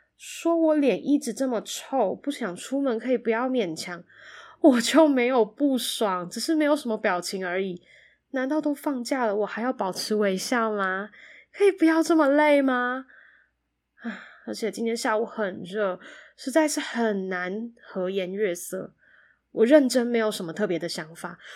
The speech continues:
我如果有时间，球说想去哪，我真的都可以陪他去。但无时无刻都要亲切和蔼，真的是没办法呢。这已经不是第一次了，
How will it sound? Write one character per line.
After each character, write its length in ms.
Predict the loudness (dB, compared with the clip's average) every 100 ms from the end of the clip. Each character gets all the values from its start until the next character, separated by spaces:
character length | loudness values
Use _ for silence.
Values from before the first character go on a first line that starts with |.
| 2
我 100 | 4
如 120 | 8
果 100 | 8
有 240 | 8 8 6
时 280 | 2 -6 -4
间， 340 | 2 2 0 -10 -18
球 260 | -8 0 0
说 180 | 4 4
想 220 | 4 0
去 240 | 0 0
哪， 240 | 2 2 0
我 160 | 0
真 300 | -2 0 4
的 120 | 6 8
都 160 | 6
可 140 | 6 4
以 80 |
陪 160 | 2 -4
他 220 | -6 -4
去。 440 | -4 -6 -6 -6 _ _ _ _ _ _
但 160 | -2 0
无 160 | 0
时 220 | 0 0
无 120 | -2 -2
刻 180 | 0
都 160 | 0 2
要 140 | 2
亲 280 | 0 -2 -2
切 200 | 0 0
和 200 | -2 -4
蔼， 260 | -2 -2 -4
真 420 | -4 -2 0 0
的 180 | 0 -2
是 220 | -2 -6
没 320 | -2 0 0
办 200 | 0 -2 -4 _
法 240 | 2 4
呢。 140 | 2 0 0 0 -4 -8 -20 -20 -20 0
这 180 | 4
已 40 | 4
经 200 | 4 2
不 160 | 0
是 160 | 0 0
第 260 | 2 2 4
一 120 | 2
次 360 | 0 -2 0
了， 260 | 2 0 -4